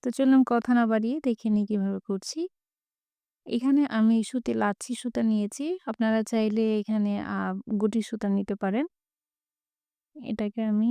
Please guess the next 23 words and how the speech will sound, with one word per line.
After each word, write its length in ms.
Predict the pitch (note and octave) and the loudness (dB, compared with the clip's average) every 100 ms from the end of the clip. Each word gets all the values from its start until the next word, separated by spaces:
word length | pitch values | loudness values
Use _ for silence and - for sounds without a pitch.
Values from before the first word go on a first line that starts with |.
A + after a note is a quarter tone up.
| B3 | 0
এভাবে 340 | G#3+ G3+ G#3 G3+ | 0 0 0 -2
করে 240 | A3 A3+ C#4 | 0 0 2
বাটন 360 | A3 G3+ G#3+ G#3+ | 2 0 2 4
হোল 180 | A3 | 4
স্টিচের 480 | A3 - A3 G#3 A3 | 2 -2 -6 -2 0
মতো 280 | G3+ G3 B3+ D#4 | 0 -2 -4 -6
আড়াআড়ি 440 | F#4 A3+ G#3+ G#3+ G#3+ | -2 0 2 2 0
করে 240 | G#3+ G#3 | 0 -2
দিয়ে 200 | G3 G3+ | 0 -2
দিচ্ছি। 320 | G3 G#3 - D4+ E4 _ _ _ _ _ - | -2 -4 -8 -16 -16 _ _ _ _ _ -8
এটা 140 | B3+ | -2
আসলে 220 | C4+ C4+ C4+ | -2 0 0
এক্সপ্লেন 380 | A#3+ - - B3+ | 0 0 4 4
করার 260 | C4 C4 C4 | 4 4 4
মতো 220 | B3+ B3 B3+ | 4 2 -2
কিছু 280 | B3+ A#3+ B3+ | -4 -4 0
না, 160 | A3+ A#3+ D#4 | 0 0 0
আম-, 260 | A3+ A3 - | 0 0 -2
শুধু 260 | A3 A#3 G#3+ | -6 -4 -4
দেখেই 380 | G3 G#3 - A#3+ | -2 -2 -2 -4
বুঝে 280 | G#3+ G#3 G#3 | -4 -4 -2
নিতে 260 | G3+ G3 G3+ | -2 -2 -4
হবে। 260 | G3+ G#3+ | -4 -4